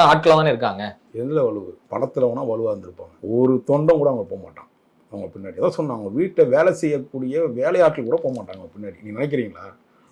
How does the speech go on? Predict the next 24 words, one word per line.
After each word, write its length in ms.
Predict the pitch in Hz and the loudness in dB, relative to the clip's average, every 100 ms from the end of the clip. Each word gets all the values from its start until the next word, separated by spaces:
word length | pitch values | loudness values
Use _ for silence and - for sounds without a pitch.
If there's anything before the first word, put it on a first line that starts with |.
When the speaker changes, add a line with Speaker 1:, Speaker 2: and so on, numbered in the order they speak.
| _ | _
Speaker 2:
அவரோட, 320 | 98 113 104 101 | -4 -2 -2 -6
அவரோட 220 | 113 110 101 117 | -4 -2 -2 -2
ஒவ்வொரு 240 | 147 147 | 2 2
அங்கங்கமும், 540 | 123 139 151 139 143 131 | 2 -2 -4 -4 -4 -6
அ-, 200 | 110 104 110 | -8 -12 -14
அ-, 100 | 104 | -12
அசிங்கங்களும் 500 | 104 156 143 123 131 | -6 -4 -4 -2 -4
என்னன்றது 380 | 120 127 120 117 | -4 -6 -4 -4
அவங்களுக்கு 300 | 117 101 85 | -6 -8 -10
தெரியும். 220 | 101 104 - | -10 -10 -10
ஆனா, 140 | - | -8
நீங்க 180 | 123 113 | -6 -6
நினைக்கிற 360 | 104 139 131 139 | -6 -4 -2 -2
மாதிரி 280 | 113 107 135 | -4 -6 -6
இவங்க 180 | 120 104 | -6 -10
பின்னாடி 260 | 110 127 120 | -6 -4 -4
எல்லாம் 180 | 120 104 | -4 -6
ஒருத்தர் 240 | 110 - 120 | -8 -8 -6
கூட 100 | 113 | -8
போக 80 | 98 | -10
மாட்டான். 300 | 92 - - - | -20 -20 -16 -8
தனியால 440 | 110 139 139 131 | -2 0 2 0
தான் 140 | 120 131 | -2 -6
அவங்கெல்லாம். 360 | 107 107 98 | -6 -8 -10